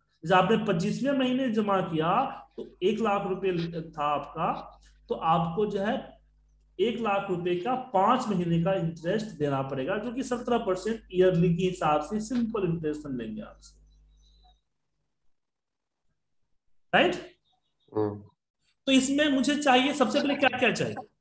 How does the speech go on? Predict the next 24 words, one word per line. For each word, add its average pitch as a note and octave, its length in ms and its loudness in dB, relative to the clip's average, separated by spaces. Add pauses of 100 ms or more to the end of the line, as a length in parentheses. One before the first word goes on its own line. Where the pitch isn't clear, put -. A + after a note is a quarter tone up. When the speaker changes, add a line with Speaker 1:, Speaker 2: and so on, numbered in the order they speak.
(720)
Speaker 1:
इसमें A3 320 0
मुझे A3+ 300 4
चाहिए, F3+ 580 2 (720)
सबसे G#3+ 220 0
चाहिए, G#3+ 340 0
पहले G#3 220 2
चाहिए G3+ 360 0
principal। A3 460 -2 (580)
तो A#3 100 0
principal A#3 640 0
क्या D4 140 6
है C#4+ 100 6
हमारा? C#4 280 6 (540)
Principal A3 520 0
है A#3 180 4
हमारा, G#3+ 260 0 (800)
अ, C3+ 480 -6
एमआरपी G#3 640 -2
का A3+ 800 -2
ten C4 260 -2
percent F3 1000 -4 (580)
minus F3 1120 0 (100)
booking B3+ 300 -2
amount, B3+ 360 0